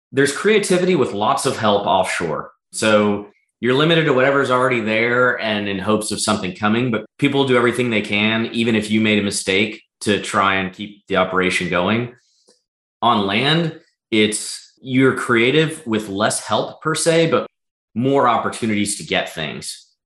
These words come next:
you know? And so it's just, it's kind of funny. Like, I definitely will. So speaking of awesome relief, we did run out of our xylene I P A mix, you know, for a mud check. And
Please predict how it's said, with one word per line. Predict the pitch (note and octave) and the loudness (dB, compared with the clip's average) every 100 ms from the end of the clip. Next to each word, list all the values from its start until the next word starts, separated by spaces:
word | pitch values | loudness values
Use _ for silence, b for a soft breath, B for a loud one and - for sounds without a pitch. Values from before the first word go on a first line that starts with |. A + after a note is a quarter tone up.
| _ | _
you | G2 | -4
know? | F#2 F2+ F2 | 0 0 -2
And | F2 G#2 | -4 -4
so | A2 | -4
it's | G#2 | -4
just, | G#2+ - - | -6 -10 -8
it's | B2+ B2 | -4 -4
kind | - C3+ | -2 -2
of | - | -2
funny. | A2 G2+ F#2+ | -2 0 0
Like, | F#2+ F#2+ C3 | 0 -2 0
I | A2 | 0
definitely | A2+ - A#2+ A2 | 0 0 -2 -2
will. | G2+ F#2+ F#2+ _ _ b b b - | 0 -2 -6 _ _ b b b -10
So | - B2 A2 G#2 G#2 - _ _ _ | 0 2 2 0 -4 -12 _ _ _
speaking | - C#3+ D3 D3 | -2 -2 0 0
of | C3 G2+ - - | 0 -2 -10 -10
awesome | G#2+ A#2 - A2 | -2 -2 0 -2
relief, | G2 G#2+ G2 F2+ - - _ | 0 0 0 -2 -8 -18 _
we | A2+ A2+ | -2 -2
did | A2 B2+ | 2 2
run | A2 A2 | 2 2
out | G#2 G2+ | 2 2
of | G2 F#2+ | 0 -2
our | F#2 F2+ E2+ | -2 0 -2
xylene | E2+ F#2+ F#2+ F#2 | -2 0 0 0
I | F#2 | -2
P | F2+ F#2+ F2+ | -4 -2 0
A | F2 | 0
mix, | F2+ F2 - - - - | 0 -2 -4 -8 -10 -4
you | F#2+ | -2
know, | F2+ E2+ | 0 0
for | F#2 | -2
a | E2+ | 0
mud | F2 E2 | 0 -2
check. | - D#2+ D2+ - _ _ _ _ _ _ | -2 -2 -2 -8 _ _ _ _ _ _
And | F#2+ F#2+ F#2+ F#2 F#2 | -4 0 0 -2 -4